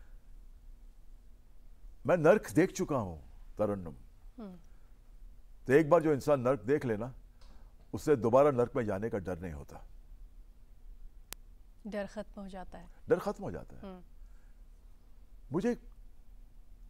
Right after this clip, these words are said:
Speaker 1: मैं ये नहीं कहता कि मैं स्पिरिचुअली बहुत इवॉल्व्ड हूँ,
Speaker 2: हम्म।
Speaker 1: या मैं बहुत ही महापुरुष हूँ, या मेरी सोच बहुत इंटेलेक्चुअल है, या मेरी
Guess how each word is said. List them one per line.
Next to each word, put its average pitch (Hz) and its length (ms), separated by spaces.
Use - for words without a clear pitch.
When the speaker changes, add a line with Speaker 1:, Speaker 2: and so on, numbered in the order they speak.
Speaker 1:
मैं 135 100
ये 247 140
नहीं 269 120
कहता 233 220
कि 214 100
मैं 202 180
स्पिरिचुअली 196 600
बहुत 165 220
इवॉल्व्ड 127 420
हूँ, 85 300
Speaker 2:
हम्म। 196 280
Speaker 1:
या 131 100
मैं 131 360
बहुत 127 280
ही 127 320
महापुरुष 143 540
हूँ, 135 140
या 120 160
मेरी 117 240
सोच 190 380
बहुत 147 220
इंटेलेक्चुअल 127 640
है, 120 140
या 120 140
मेरी 120 280